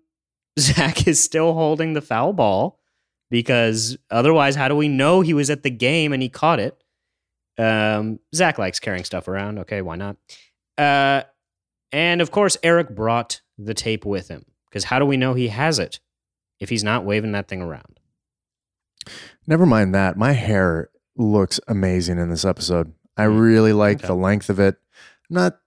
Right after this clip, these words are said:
Speaker 2: not
Speaker 1: Good.
Speaker 2: keen on the color. The color is a little off. Uh, you know, but,
Speaker 1: Oh, you mean the
Speaker 2: uh,
Speaker 1: fact that it's two different colors completely?
Speaker 2: No, it's always been two different colors, but the two different colors, it's more, it's more orange,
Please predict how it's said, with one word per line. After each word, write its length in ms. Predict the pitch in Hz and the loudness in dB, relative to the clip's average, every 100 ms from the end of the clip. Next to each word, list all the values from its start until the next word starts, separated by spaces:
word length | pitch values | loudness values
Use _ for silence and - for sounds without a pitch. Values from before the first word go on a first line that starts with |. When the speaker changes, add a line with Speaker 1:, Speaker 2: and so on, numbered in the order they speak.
| - | -2
Speaker 2:
not 260 | 175 170 | 0 0
Speaker 1:
Good. 80 | 98 | 0
Speaker 2:
keen 240 | 165 160 | 2 4
on 100 | 139 | 4
the 60 | 113 | 2
color. 420 | - 120 117 117 | 0 0 2 2
The 80 | 110 | 2
color 320 | - 113 110 | 0 0 2
is 80 | 107 | 2
a 40 | 104 | 2
little 220 | 104 101 | 2 4
off. 460 | 98 95 98 - - _ | 4 2 -2 -8 -20 _
Uh, 520 | 107 101 95 95 92 95 92 - | -6 -4 -2 -2 -4 -6 -12 -10
you 80 | 101 | -6
know, 340 | 92 90 92 _ | -4 -6 -10 _
but, 320 | 101 95 - _ | -2 -2 -2 _
Speaker 1:
Oh, 40 | 92 | -2
you 80 | 90 | 0
mean 120 | 90 | 2
the 60 | |
Speaker 2:
uh, 20 | 90 | 0
Speaker 1:
fact 160 | 110 | -2
that 80 | 110 | -2
it's 180 | 101 - | -4 -2
two 140 | 123 | 0
different 260 | 104 104 98 | 0 -2 -2
colors 240 | 101 98 | -2 -4
completely? 400 | - 95 101 113 - _ | -6 -8 -6 -8 -12 _
Speaker 2:
No, 300 | 131 127 127 | 2 4 6
it's 140 | 110 | 4
always 160 | 117 151 | 4 4
been 120 | 127 | 2
two 120 | 90 | -2
different 260 | 90 85 85 | -2 -4 -4
colors, 320 | 95 98 90 | -2 0 0
but 160 | 85 90 | -2 -4
the 80 | 95 | -4
two 140 | - | -2
different 300 | 107 98 90 | 0 0 -4
colors, 540 | - 101 95 90 85 80 | -2 0 2 0 -2 -4
it's 200 | 101 - | -6 -6
more, 280 | 101 101 101 | -2 -2 -2
it's 200 | 107 101 | -2 -2
more 300 | 110 110 104 - | 0 0 0 -2
orange, 680 | 90 95 131 170 175 - | -2 0 0 0 -2 -4